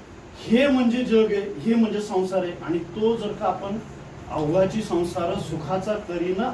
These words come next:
आनंदे भरीन तिन्ही जग", तो म्हण-, ते म्हणजे यश. आणि कदाचित त्यांनी दहावी मध्ये त्यांनी आत्ता सांगितलं बाईंनी की दहावीच्या काळात त्यावेळेला जो रिझल्ट लागत होता,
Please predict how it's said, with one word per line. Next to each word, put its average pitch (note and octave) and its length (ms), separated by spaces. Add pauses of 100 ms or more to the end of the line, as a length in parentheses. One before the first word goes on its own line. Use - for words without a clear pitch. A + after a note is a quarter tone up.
आनंदे B3+ 480
भरीन G#3 320
तिन्ही G3 420
जग", D3 240 (680)
तो G#3 200
म्हण-, E3+ 260
ते G3+ 80
म्हणजे D#3+ 300
यश. A2 220 (840)
आणि E3 120
कदाचित A3+ 420
त्यांनी A3 400 (320)
दहावी E3 560
मध्ये D3+ 120
त्यांनी D3+ 240
आत्ता - 260
सांगितलं D#3+ 420 (1040)
बाईंनी A#2+ 440
की C3+ 360 (480)
दहावीच्या C#3+ 380
काळात D#3+ 340
त्यावेळेला D#3 380
जो F3+ 240
रिझल्ट F3+ 480
लागत D#3+ 220
होता, C#3+ 320